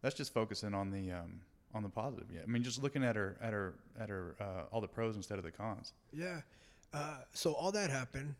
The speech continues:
Speaker 2: uh, uh, focusing on the pros instead of the cons. But even still, she was doing pros, uh, before, and I, I, I would have said, like,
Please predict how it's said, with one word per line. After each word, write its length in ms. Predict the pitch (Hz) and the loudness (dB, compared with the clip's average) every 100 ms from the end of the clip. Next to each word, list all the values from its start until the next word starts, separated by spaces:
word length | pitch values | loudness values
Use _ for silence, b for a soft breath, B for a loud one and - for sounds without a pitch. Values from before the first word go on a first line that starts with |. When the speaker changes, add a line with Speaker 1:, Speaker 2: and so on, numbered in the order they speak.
| - | -4
Speaker 2:
uh, 40 | 151 | -2
uh, 60 | 139 147 123 - | -2 -6 -10 -4
focusing 420 | 147 135 139 139 | -4 -2 -2 -2
on 140 | 139 | -2
the 60 | 143 | -2
pros 280 | 135 131 127 | -2 -2 -2
instead 240 | - 135 | 0 0
of 60 | 131 | -2
the 60 | |
cons. 360 | 127 131 127 - B B - | -2 -2 -2 -4 B B 2
But 100 | 160 | 4
even 160 | 170 | 4
still, 260 | - 180 160 | 4 4 4
she 200 | - 175 | 2 2
was 140 | 202 139 | 2 4
doing 300 | 151 175 127 | 6 6 2
pros, 600 | - 151 151 123 123 - - - b b b - _ _ _ 92 | 2 2 4 2 -2 -8 -16 -20 b b b -20 _ _ _ -4
uh, 320 | 120 104 95 113 123 | -2 -2 -4 -8 -4
before, 360 | 120 143 147 | -2 0 2
and 120 | 120 | 2
I, 380 | 123 127 120 123 113 | 2 0 0 0 0
I, 60 | |
I 40 | 123 | 0
would 100 | 120 | 0
have 100 | 117 | -2
said, 200 | 123 117 | -2 -4
like, 240 | 107 95 | -6 -8